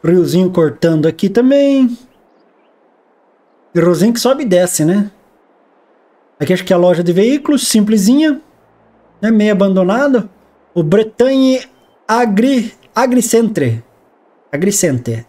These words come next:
Agricentre. Aí, ó, legal. Oficina aqui atrás, show de bola.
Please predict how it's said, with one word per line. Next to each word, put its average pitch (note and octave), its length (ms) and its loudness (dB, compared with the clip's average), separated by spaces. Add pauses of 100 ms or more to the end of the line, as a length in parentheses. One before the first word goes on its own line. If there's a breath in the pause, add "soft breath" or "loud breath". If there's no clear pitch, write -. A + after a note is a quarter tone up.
(140)
Agricentre. D#3 800 -4 (1600)
Aí, E3 180 -6
ó, B2 60 -2
legal. G3 580 -4 (2250)
Oficina C#3+ 460 -2
aqui B2+ 140 -2
atrás, G#3 600 -2
show C#3+ 220 -4
de E3 80 -2
bola. F#3+ 600 0